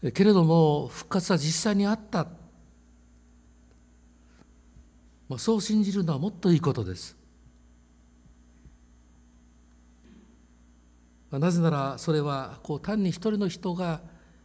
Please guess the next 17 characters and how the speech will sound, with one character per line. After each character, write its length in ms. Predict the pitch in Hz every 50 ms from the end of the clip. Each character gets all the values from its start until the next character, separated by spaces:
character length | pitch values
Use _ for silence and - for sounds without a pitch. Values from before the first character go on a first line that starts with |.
| _ _ - -
生 60 | 143
き 120 | - -
返 240 | - - 185 190 180
っ 40 | 175
た 360 | - - - 135 113 101 - - - - - _ _ _ - -
と 100 | - 170
い 80 | 160 151
う 140 | 147 139 127
奇 180 | - - -
跡 160 | 170 - -
だ 140 | 139 143 135
け 100 | - 151
で 80 | 139 151
は 120 | 139 123
な 120 | 120 123 120
く 140 | - -
て、 420 | - - 160 139 117 - - -